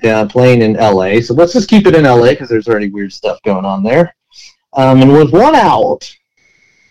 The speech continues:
away, Ed Bailey laces a double along the left field line. Uh, he goes to third as Orlando Pena grounds out. So now we've got a runner at third and two outs. And Willie McMillan,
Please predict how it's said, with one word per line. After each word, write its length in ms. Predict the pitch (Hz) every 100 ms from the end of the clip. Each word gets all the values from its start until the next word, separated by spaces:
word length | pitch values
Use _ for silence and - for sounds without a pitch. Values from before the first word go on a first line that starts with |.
| _ _ 131
away, 440 | 123 113 117 135
Ed 280 | 196 220 131
Bailey 380 | 165 170 131 123
laces 540 | 123 160 - 170 139
a 80 | 131
double 560 | 107 151 107 101 127 120
along 300 | 120 127 131
the 80 | 120
left 260 | 117 123 -
field 240 | 120 117
line. 280 | 185 147 - _ _ _ _ - _ _ _ _
Uh, 140 | 113 127
he 100 | 143
goes 220 | 247 262
to 100 | 220
third 440 | - 269 240 156
as 120 | 147
Orlando 400 | 143 139 156 151 135
Pena 380 | 147 139 127
grounds 500 | 120 117 120 120 123
out. 380 | 117 90 98 -
So 160 | - 107
now 160 | 104 107
we've 160 | 107
got 140 | 123 107
a 80 | 110
runner 320 | 110 110 104
at 100 | -
third 300 | 104 104 113
and 240 | 98 101
two 300 | - 117 104
outs. 380 | 92 110 131 -
And 140 | 123
Willie 360 | 147 294 349 320
McMillan, 560 | 208 262 185 127 156